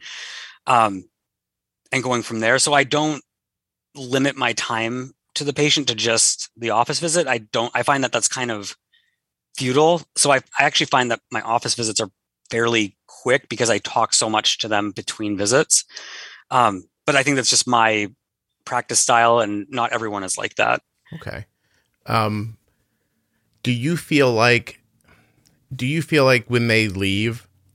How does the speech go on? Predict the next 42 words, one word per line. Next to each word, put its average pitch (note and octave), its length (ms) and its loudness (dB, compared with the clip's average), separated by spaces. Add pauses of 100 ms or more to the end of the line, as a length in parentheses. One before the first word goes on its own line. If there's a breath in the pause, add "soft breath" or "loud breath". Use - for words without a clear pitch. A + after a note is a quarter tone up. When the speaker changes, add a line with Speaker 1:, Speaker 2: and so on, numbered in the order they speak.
(160)
Speaker 2:
they G#2 240 0
know G2 240 2
what A2+ 220 2
to C3 100 -4
do, C#3 400 0
or G#2+ 140 -2
they G#2 120 4
kind G#2 240 0
of F#2+ 60 -2
have F#2 240 0
marching F#2+ 480 0
orders, E2+ 400 0
and F2+ 160 -2
then F2+ 140 0
after F2+ 400 -2
they E2+ 320 0 (100)
march G2 320 0
to G#2 80 -6
that F#2 240 0
beat F2+ 180 2
of E2+ 60 0
that E2 180 0
drum F#2 320 0
so G2 160 -4
many E2+ 200 0
times, E2 340 -2
it D#2+ 100 -10
starts - 300 -4
to - 80 -10
make D#2+ 200 -6
sense D#2 340 -8
to - 100 -12
them? G1+ 220 -14 (1500 loud breath)
Speaker 1:
Uh, F#3 320 6 (160)
so - 160 4
I'm G#3+ 120 6
a G#3+ 40 6
diabetes A3+ 400 4
educator E3 420 2
too. D3+ 140 0
So E3+ 140 2
I D#3 120 2